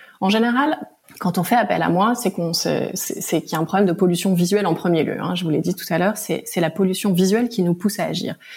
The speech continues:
C'est-à-dire qu'on se dit, « Ok, ça y est, euh, c'est le trop-plein. » Euh,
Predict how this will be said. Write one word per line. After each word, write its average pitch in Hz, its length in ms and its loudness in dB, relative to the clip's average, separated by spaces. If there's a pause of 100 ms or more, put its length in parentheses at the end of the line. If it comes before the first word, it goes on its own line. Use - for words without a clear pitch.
(140)
C'est-à-dire 190 320 2
qu'on 190 120 2
se 175 120 0
dit, « 247 320 2 (340)
Ok, 214 300 0
ça 196 160 0
y 175 80 2
est, - 320 -4
euh, 147 160 -2 (180)
c'est - 140 0
le 185 40 2
trop-plein. » - 360 -4 (680)
Euh, 170 40 -6